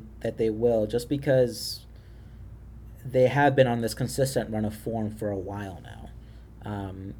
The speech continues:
you know, it wasn't a thing where they, they went after the season, you know, they went on break after the season, came back, and they, they started sputtering, uh, like probably a lot of people, um, thought they would do. It, I think they've been consistent. Um, obviously, they're gonna,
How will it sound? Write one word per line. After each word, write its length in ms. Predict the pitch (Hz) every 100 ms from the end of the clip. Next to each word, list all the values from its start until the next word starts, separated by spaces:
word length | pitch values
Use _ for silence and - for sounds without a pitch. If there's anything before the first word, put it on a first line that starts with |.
| -
you 80 |
know, 140 | 117 117
it 60 |
wasn't 260 | 123 139 135
a 20 |
thing 260 | 135 135 127
where 120 | 120
they, 520 | 117 113 - 120 113 -
they 180 | 120 117
went 360 | 113 120 117 -
after 260 | 110 117 117
the 140 | 113
season, 300 | - 117 117
you 100 | 110
know, 80 | 110
they 80 | 113
went 180 | 120
on 80 | 113
break 300 | 110 110 107
after 180 | 110 110
the 80 | 107
season, 360 | - 107 107
came 200 | 104 113
back, 280 | 107 107 107
and 100 | 107
they, 160 | 107 98 -
they 100 | 104
started 380 | - 104 101 98
sputtering, 600 | - 117 110 107 107 107 - - - - - -
uh, 460 | 104 98 95 92 - -
like 160 | 107 107 - -
probably 240 | - 113
a 20 |
lot 140 | 107 110
of 60 |
people, 380 | - - 107 101 - - -
um, 400 | 104 101 95 92 - -
thought 180 | 143
they 100 | 139
would 160 | 101 92
do. 280 | 98 95 90 -
It, 340 | 104 107 - -
I 100 | 123
think 240 | 143 135
they've 260 | 135 110 107
been 200 | 127 143
consistent. 640 | 151 143 170 165 175 170 - - - - - -
Um, 180 | 110 107
obviously, 380 | 113 175 190 131
they're 100 | 107
gonna, 260 | 104 107